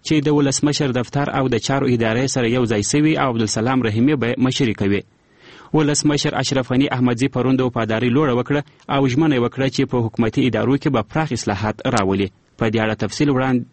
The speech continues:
وړاندې په خپرونه کې اورېدلی سئ. ټاکل سوی چې افغانستان او متحده ایالات د امنیتي همکاریو سند چې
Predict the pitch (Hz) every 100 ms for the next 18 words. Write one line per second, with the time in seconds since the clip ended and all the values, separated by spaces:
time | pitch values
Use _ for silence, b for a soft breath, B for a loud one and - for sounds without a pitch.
0 | _ - 110 135 135 147 113 - 120 131
1 | 107 90 104 107 101 95 95 98 - -
2 | _ _ _ - B B B B B B
3 | B 175 170 165 - 175 180 175 151 143
4 | 135 123 151 165 156 156 143 135 120 131
5 | 165 127 135 131 131 117 135 127 123 113
6 | 127 120 127 139 -